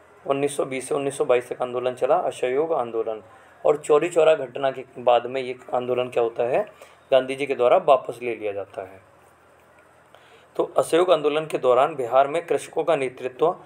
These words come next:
स्वामी विद्यानंद ने किया था। स्वामी विद्यानंद बि-, गांधी जी के चंपारण सत्याग्रह से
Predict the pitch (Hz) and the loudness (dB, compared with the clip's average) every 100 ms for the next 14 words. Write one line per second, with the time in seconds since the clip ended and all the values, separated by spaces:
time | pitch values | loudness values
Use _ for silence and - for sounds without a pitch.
0 | _ _ _ - 135 143 175 127 120 135 | _ _ _ 4 4 4 0 -2 2 4
1 | 143 147 156 156 147 143 135 156 175 - | 4 2 0 -2 2 2 4 0 0 -6
2 | _ - _ - 147 139 165 170 135 135 | _ -20 _ -2 4 4 2 -4 0 2
3 | 127 139 170 175 - - _ _ - 135 | 4 0 -2 -4 -8 -12 _ _ 2 2
4 | 139 160 156 - 170 170 135 139 147 170 | 2 -4 -6 -4 -4 -2 2 4 4 0
5 | 160 151 135 127 120 170 | -2 0 2 0 -2 -4